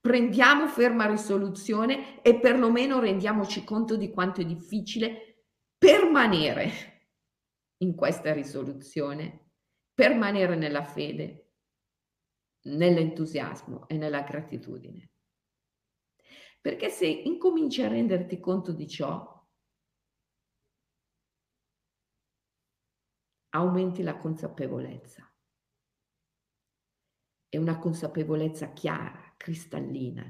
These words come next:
lucida è quello che occorre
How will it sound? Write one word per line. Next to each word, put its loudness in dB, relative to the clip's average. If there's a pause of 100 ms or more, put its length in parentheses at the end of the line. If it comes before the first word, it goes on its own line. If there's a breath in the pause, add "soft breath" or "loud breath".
lucida -12 (1120)
è -14
quello -4
che -10
occorre -14